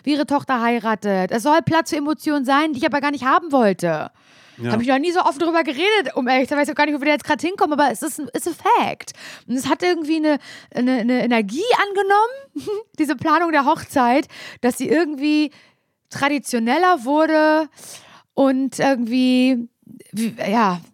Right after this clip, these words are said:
Speaker 1: wie sie eigentlich gar nicht wollte.
Speaker 2: Mhm.
Speaker 1: Und das war dann eben das. Und dann saßen Nils und ich da am nächsten Tag auf der Couch mit unserem abgepackten Essen, was wir noch mitgenommen haben.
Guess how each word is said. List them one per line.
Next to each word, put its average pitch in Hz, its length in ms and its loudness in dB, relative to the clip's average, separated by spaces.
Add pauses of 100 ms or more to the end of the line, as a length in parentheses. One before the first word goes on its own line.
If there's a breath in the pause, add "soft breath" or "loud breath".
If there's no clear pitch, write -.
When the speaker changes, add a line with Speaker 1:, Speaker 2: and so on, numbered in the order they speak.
(240)
Speaker 1:
wie 240 180 -2
sie 233 60 -2
eigentlich 220 180 0
gar 185 120 0
nicht 165 160 -8
wollte. - 460 -10 (320)
Speaker 2:
Mhm. 107 420 -2 (680)
Speaker 1:
Und 226 160 0
das 269 120 0
war 285 100 2
dann 247 140 2
eben 233 240 0
das. 226 280 2 (340 loud breath)
Und 196 60 -6
dann 208 140 -2
saßen 247 380 0
Nils 254 280 2
und 240 140 -4
ich 247 220 2
da 214 240 0
am 208 80 -2
nächsten 233 320 -2
Tag 240 260 2
auf 226 120 0
der 214 140 0
Couch 233 600 2 (320 loud breath)
mit 226 140 -2
unserem 220 200 0
abgepackten 226 600 -2
Essen, 254 460 0
was 240 140 0
wir 247 80 2
noch 220 100 2
mitgenommen 233 520 0
haben. 214 540 2